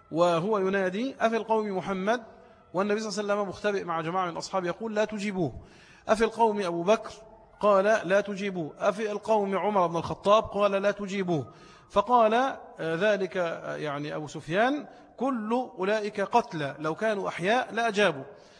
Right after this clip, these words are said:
فق-، فرد عليه عمر رضي الله عنه وأرضاه بقوله: "أبقى الله لك ما يخزيك يا عدو الله، كل من ذكرت أحياء."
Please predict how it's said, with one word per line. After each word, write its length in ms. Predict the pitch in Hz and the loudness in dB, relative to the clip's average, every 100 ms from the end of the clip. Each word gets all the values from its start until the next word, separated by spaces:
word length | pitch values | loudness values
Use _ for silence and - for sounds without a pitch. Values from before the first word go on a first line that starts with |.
| - | -20
فق-، 380 | - 180 196 208 | -4 -4 -2 -4
فرد 360 | 165 214 254 202 | 2 4 4 2
عليه 420 | 185 208 190 190 | 0 0 -2 -2
عمر 300 | 202 208 185 | 0 0 0
رضي 140 | 160 | -2
الله 320 | 160 180 170 170 | -4 -4 -2 -4
عنه 220 | 175 160 | -2 -4
وأرضاه 420 | 147 160 220 254 - - - 156 | -4 -2 -2 -2 -6 -20 -20 -12
بقوله: 560 | 170 208 208 202 - | -4 -2 -2 -2 -2
"أبقى 220 | 220 - | -4 -2
الله 320 | 190 190 185 190 | -4 -4 -4 -6
لك 160 | 190 | -6
ما 120 | 180 | -6
يخزيك 380 | 175 160 180 190 | -6 -6 -8 -4
يا 120 | 190 | -2
عدو 320 | 170 165 160 156 | -2 -4 -2 -2
الله، 280 | 151 135 | 0 -2
كل 340 | - 240 214 185 165 | -4 -8 -8 -6 -6
من 160 | 151 147 | -6 -6
ذكرت 540 | 151 - 180 240 262 - | 0 0 2 -2 -4 -8
أحياء." 500 | - 175 185 127 - | -12 -2 0 0 -8